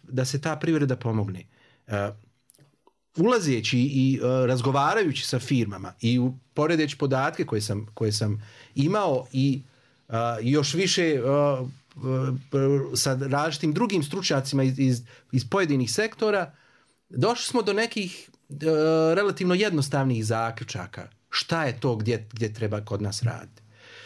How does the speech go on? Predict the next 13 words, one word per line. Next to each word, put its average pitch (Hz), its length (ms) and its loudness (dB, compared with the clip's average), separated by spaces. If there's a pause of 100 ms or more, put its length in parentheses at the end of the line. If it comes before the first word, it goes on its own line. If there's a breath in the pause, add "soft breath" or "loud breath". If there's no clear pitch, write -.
(220 loud breath)
A, 107 260 -2 (340)
prije 233 160 0
svega, 254 400 0 (520 soft breath)
a, 143 280 2 (560)
rekao 196 380 0
bih 165 220 -4 (120)
ko-, 156 280 -2
koja 196 260 0
su 143 180 -6
to 175 140 2
četiri 160 440 -2
ključna 147 440 2
problema 104 580 0